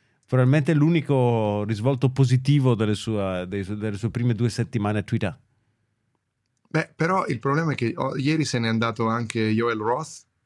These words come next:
Speaker 2: che era il capo della policy della moderazione.
Speaker 1: Se n'è andato quello che era capo della, de-, de-, delle, dei contatti con gli advertiser, no? Se non sbaglio,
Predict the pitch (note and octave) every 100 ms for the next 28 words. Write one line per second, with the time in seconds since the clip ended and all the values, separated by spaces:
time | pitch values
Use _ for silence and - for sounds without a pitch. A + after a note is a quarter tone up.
0 | _ _ _ _ A2+ G#2+ A2 A2 - A2
1 | G#2+ G#2 G#2 G#2 G2+ G2 A2 G#2+ G#2 G#2+
2 | G#2 G#2 G#2+ G#2 - C3+ C#3 E3+ D#3 _
3 | _ _ - - A#2 A2 A2+ A#2 A2+ G2+
4 | G2 A2 G2+ G2 F#2 G2+ G#2 F2+ F2+ E2+
5 | E2 E2+ E2+ E2 E2+ - - - G2 -
6 | _ - G#2 F#2+ F#2 F2 F2 F2+ F2 -
7 | F#2+ G2+ G#2 A2+ A2 A2 G#2 F#2 F#2 G#2
8 | - A#2 C3 C#3 A2+ G#2 B2 B2 G#2+ G2
9 | G#2 G2+ G#2 A2+